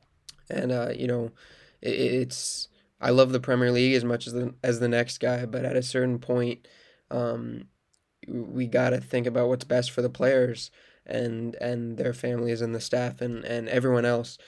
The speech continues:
So, yeah, you know, suspension of the season, it sucks, but at this point, in my opinion,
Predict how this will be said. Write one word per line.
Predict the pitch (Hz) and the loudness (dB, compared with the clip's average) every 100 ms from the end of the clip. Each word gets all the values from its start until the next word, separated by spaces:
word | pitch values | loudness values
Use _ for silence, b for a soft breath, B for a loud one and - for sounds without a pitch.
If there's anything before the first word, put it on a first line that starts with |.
| B B - | B B -6
So, | - 120 120 | 0 2 2
yeah, | 120 123 117 - - | 0 -2 -4 -10 -8
you | 117 | -4
know, | 117 | -4
suspension | 120 131 - 127 127 131 | -6 -2 2 2 4 2
of | 120 | 0
the | |
season, | 120 127 123 127 | 0 0 2 2
it | 117 | 0
sucks, | 117 - 127 143 - | 0 4 4 2 -2
but | 127 123 - B B B B | 0 0 -2 B B B B
at | 127 | -2
this | 127 123 | 0 -2
point, | - 123 | -2 0
in | 117 | 2
my | 131 | 4
opinion, | 127 127 117 117 117 | 4 2 -2 -2 -4